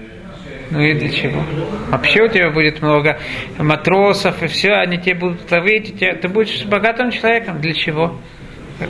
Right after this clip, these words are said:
Так ты сможешь лежать на берегу моря и удово-, и спокойно там кушать рыбы и удовольствие».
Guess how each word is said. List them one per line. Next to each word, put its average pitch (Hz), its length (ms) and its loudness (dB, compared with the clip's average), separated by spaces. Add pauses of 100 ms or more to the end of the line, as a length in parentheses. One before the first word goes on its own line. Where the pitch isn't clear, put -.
Так 269 160 2 (140)
ты 170 60 0
сможешь 185 460 0
лежать 151 260 0
на 165 60 0
берегу 143 380 0
моря 175 340 4
и 156 40 4
удово-, 147 440 2
и 151 260 2
спокойно 185 680 2
там 143 260 -4
кушать 175 360 -4
рыбы 202 420 2
и 147 260 2
удовольствие». 151 460 0